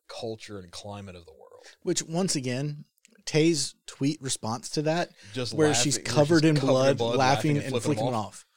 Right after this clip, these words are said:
Speaker 1: Exactly.
Speaker 2: You know.
Speaker 1: Um, that match was awesome. And it wasn't awesome because it was women doing it. It was an awesome match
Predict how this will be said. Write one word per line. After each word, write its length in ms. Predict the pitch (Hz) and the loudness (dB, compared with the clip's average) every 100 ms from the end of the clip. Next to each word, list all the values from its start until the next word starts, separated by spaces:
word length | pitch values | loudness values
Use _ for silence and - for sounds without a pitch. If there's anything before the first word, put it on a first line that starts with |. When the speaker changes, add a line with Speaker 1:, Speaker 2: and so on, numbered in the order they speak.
| _ | _
Speaker 1:
Exactly. 440 | 135 143 170 147 143 | -10 -6 -4 -2 -2
Speaker 2:
You 220 | 113 110 - _ - _ _ _ _ | -4 -8 -16 _ -20 _ _ _ _
know. 80 | 131 | -6
Speaker 1:
Um, 440 | 131 123 107 92 - _ _ _ _ _ _ _ _ _ _ 101 | -6 -8 -10 -14 -20 _ _ _ _ _ _ _ _ _ _ -16
that 180 | 151 135 | -14 -12
match 320 | 139 165 - | -12 -12 -10
was 180 | 113 101 | -10 -10
awesome. 420 | - 151 147 87 - _ _ _ _ _ _ _ | -8 -6 -6 -8 -12 _ _ _ _ _ _ _
And 100 | 151 | -8
it 40 | 180 | -4
wasn't 300 | 208 208 - | -2 -4 -4
awesome 440 | 147 170 - 165 | -4 -4 -4 -6
because 420 | 147 139 147 147 139 | -8 -10 -10 -8 -10
it 100 | 107 | -10
was 200 | 123 107 | -12 -12
women 400 | 101 123 143 120 | -10 -10 -10 -10
doing 380 | 104 139 135 95 | -10 -10 -10 -10
it. 180 | 92 - | -12 -8
It 160 | 143 156 | -6 -4
was 180 | 143 | -4
an 120 | 151 135 | -4 -6
awesome 560 | 123 151 143 139 120 104 | -6 -6 -4 -6 -6 -8
match 640 | 120 143 95 92 - - | -8 -8 -10 -12 -16 -20